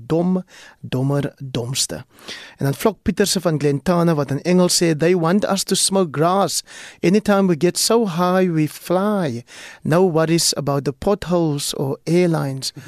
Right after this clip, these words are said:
Cool runnings, my man. En dan Manna Ferreira wat sê, "Die regering het altyd tyd vir planne, wel wetend. Hulle kan niks suksesvol deurvoer of monitor nie. Alles wat hulle, wat hulle probeer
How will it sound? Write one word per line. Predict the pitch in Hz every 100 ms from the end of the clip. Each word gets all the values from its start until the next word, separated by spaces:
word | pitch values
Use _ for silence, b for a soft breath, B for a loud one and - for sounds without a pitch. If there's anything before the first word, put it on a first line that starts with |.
| B B
Cool | - 285 247
runnings, | 165 160 143 127
my | 131 123
man. | 131 151 170 190 202 B B B B B B
En | 170
dan | 180
Manna | 170 202
Ferreira | 226 202 185 196
wat | 190 185
sê, |
"Die | 165
regering | 175 247 240
het | -
altyd | 233 247 247 226 - - _ -
tyd | 208 -
vir | 185 -
planne, | 196 202 196
wel | 165 170 151
wetend. | 127 226 - 175 - b b b b b b
Hulle | - 147
kan | - 147 139
niks | 156 190
suksesvol | - - 180 160 170 143
deurvoer | 143 151 - 143
of | 139 165 -
monitor | 139 143 139 143
nie. | 131 131 B B B B
Alles | 180 196
wat | 185
hulle, | 175 151 -
wat | 160 156
hulle | 151
probeer | 147 139 139